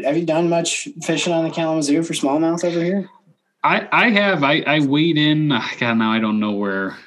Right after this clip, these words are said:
Speaker 2: where I'm, I'm thinking, but, like, Comstock area, there's, like, a spot where I can wade in, and,
Speaker 1: Hmm.
Speaker 2: and I usually just kinda wade in there.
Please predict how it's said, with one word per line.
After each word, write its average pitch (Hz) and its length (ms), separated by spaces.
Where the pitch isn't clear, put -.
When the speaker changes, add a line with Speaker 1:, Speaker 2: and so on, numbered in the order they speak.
Speaker 2:
where 98 320
I'm, 92 260
I'm 92 200
thinking, 92 500
but, 101 180
like, 104 240
Comstock 123 720
area, 104 400
there's, 98 200
like, 95 120
a 95 60
spot 98 420
where 95 160
I 92 80
can 95 180
wade 92 240
in, 92 280
and, 90 220
Speaker 1:
Hmm. - 100
Speaker 2:
and 92 260
I 92 60
usually 98 340
just 92 340
kinda 95 160
wade 92 260
in 92 160
there. 95 360